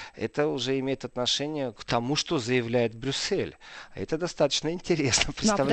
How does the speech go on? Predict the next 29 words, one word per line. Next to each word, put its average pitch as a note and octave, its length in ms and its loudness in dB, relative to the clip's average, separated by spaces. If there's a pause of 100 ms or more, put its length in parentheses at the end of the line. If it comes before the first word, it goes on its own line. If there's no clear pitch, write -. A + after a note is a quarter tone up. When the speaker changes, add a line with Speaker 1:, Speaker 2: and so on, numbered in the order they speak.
(120)
Speaker 2:
подождите, G#3+ 140 0
а - 40 -4
Speaker 1:
Брексит D3+ 300 4
Speaker 2:
тогда A3 160 0
Speaker 1:
Брекситом. F#3 220 8
Speaker 2:
получается, C4+ 520 0
да, A#3 120 2
тогда G#3+ 200 0
получается, A#3+ 420 0
что A3+ 140 -2
они A3+ 120 0
должны A3 260 2
откладывать G#3+ 520 0
его G#3 280 4
с - 140 -6
учетом G#3+ 280 2
грядущих G#3+ 380 2
выборов G3 260 2
в - 40 -12
Европарл-, G3+ 380 2
в F#3 40 -2
Европарламент G3 580 0
ещё F#3+ 220 -2
до G#3+ 80 0
конца G3+ 320 0
года, D#4 300 2
что - 280 -2
ли? A#2+ 220 -2 (1400)
Speaker 1:
Ну, G#3 360 2